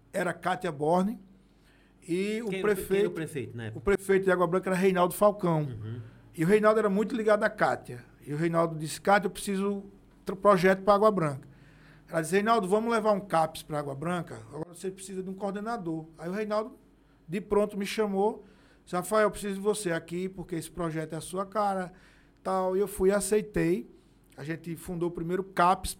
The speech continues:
Speaker 1: No, no, no sertão de Alagoas, do, do Agreste pra cá, não tinha
Speaker 2: Não
Speaker 1: caps.
Speaker 2: tinha.
Speaker 1: Não tinha. A gente abriu. Então, aquela situação da candidatura a vereador abriu portas pra mim, pra mim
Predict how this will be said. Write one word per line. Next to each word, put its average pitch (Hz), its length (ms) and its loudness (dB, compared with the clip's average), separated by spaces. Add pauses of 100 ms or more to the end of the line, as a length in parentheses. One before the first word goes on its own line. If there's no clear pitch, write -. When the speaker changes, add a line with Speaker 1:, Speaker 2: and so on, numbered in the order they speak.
Speaker 1:
No, 214 140 -2
no, 269 180 -4
no 214 260 0
sertão 208 440 -4
de 233 60 0
Alagoas, 240 600 -2 (140)
do, 190 180 -6
do 175 80 4
Agreste 202 380 4
pra 214 160 -2
cá, 214 160 -4
não 277 120 -8
tinha 277 260 -10
Speaker 2:
Não - 60 -16
Speaker 1:
caps. 117 220 -8
Speaker 2:
tinha. 113 320 -12
Speaker 1:
Não - 140 -12
tinha. 123 240 -20 (580)
A 147 60 -18
gente 165 240 -4
abriu. 175 520 -2 (1300)
Então, 151 580 -6 (580)
aquela 202 360 0
situação 190 680 0
da 151 160 -2
candidatura 170 580 -4
a - 20 -4
vereador 175 580 -2
abriu 214 300 0
portas 202 580 0
pra 185 200 -2
mim, 165 300 -4 (800)
pra 160 180 -8
mim 156 320 -8